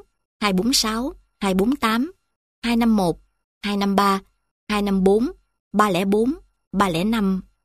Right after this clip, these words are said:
ba lẻ sáu, ba lẻ chín và ba trăm mười một của bộ luật này, thì bị phạt tiền từ một trăm triệu đồng đến một tỷ đồng, hoặc phạt tù từ một năm đến năm năm.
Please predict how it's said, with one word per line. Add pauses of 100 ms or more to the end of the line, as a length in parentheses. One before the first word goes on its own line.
ba
lẻ
sáu, (420)
ba
lẻ
chín (400)
và (180)
ba
trăm
mười
một
của
bộ
luật
này, (520)
thì
bị
phạt
tiền
từ
một
trăm
triệu
đồng (280)
đến
một
tỷ
đồng, (400)
hoặc
phạt
tù
từ
một
năm
đến
năm
năm.